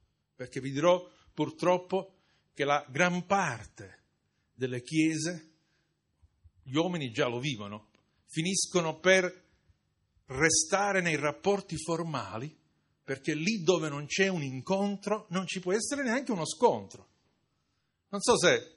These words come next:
è chiaro questo concetto. Se tu non ti incontri veramente con l'altro, se tu non gli dici quello che veramente pensi, non hai neanche il rischio di litigare. Ed è un dramma. Tante coppie oggi stanno sopravvivendo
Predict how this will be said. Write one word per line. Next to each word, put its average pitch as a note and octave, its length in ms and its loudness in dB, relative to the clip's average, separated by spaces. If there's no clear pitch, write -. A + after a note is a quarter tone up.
è D3 140 0
chiaro D#3 340 4
questo B2 320 -4
concetto. A2+ 520 -4
Se G#3 180 2
tu D4 140 2
non B3+ 180 8
ti A3 100 2
incontri A3+ 420 4
veramente G#3+ 500 4
con F#3+ 200 4
l'altro, D3+ 360 6
se G3+ 140 0
tu C4 100 -2
non C#4 140 6
gli A3 80 0
dici A#3 200 -2
quello G#3 200 6
che G3+ 100 4
veramente G#3 460 4
pensi, F3 440 6
non A#3+ 180 4
hai B3+ 200 10
neanche C4 380 8
il A3+ 120 4
rischio C4+ 340 4
di G3+ 100 2
litigare. F#3+ 680 4
Ed G3 200 8
è C#4 80 12
un C4+ 200 10
dramma. F3 640 6
Tante C#4 440 6
coppie E3+ 580 8
oggi D#3+ 480 10
stanno A#3+ 440 2
sopravvivendo A#3+ 1000 6